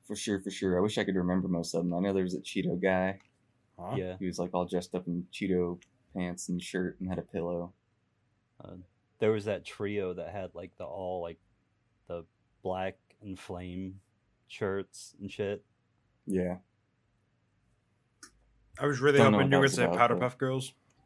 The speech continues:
Speaker 3: We saw some people
Speaker 2: Powerpuff.
Speaker 3: wearing SpongeBob
Speaker 2: Oh!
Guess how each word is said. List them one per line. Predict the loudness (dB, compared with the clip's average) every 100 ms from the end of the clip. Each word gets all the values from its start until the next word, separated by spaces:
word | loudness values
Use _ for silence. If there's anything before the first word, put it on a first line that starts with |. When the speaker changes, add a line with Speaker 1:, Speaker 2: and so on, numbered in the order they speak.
| _ _ -16 -14 -14 -18 _ _ _ _ -6
Speaker 3:
We | -6
saw | 2 2
some | 2 0 0
people | 2 2 2 0
Speaker 2:
Powerpuff. | -8 -16 -4
Speaker 3:
wearing | 0 0 -2 -6 -10
SpongeBob | -18 -8 -6 -4 -2 -4 -4 -18 -20 _ _ -14 12
Speaker 2:
Oh! | 12 12